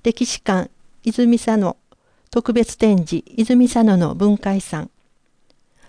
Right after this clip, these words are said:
ふるさと納税の寄付金額が昨年十二月末時点で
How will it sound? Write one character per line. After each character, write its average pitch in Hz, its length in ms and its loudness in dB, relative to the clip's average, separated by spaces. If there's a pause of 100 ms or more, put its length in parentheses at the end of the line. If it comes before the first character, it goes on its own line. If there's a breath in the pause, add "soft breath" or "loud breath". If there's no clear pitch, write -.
(180)
ふ - 140 -4
る 269 100 0
さ 262 180 -2
と 254 120 2
納 254 220 4
税 202 240 0
の 180 300 -4 (100)
寄 233 140 -2
付 226 140 -6
金 240 240 2
額 175 260 -4
が 160 220 -4 (300 soft breath)
昨 247 340 -2
年 233 220 4
十 247 180 0
二 254 180 6
月 233 260 -2
末 220 240 -2
時 208 140 -6
点 180 260 0
で 147 200 -4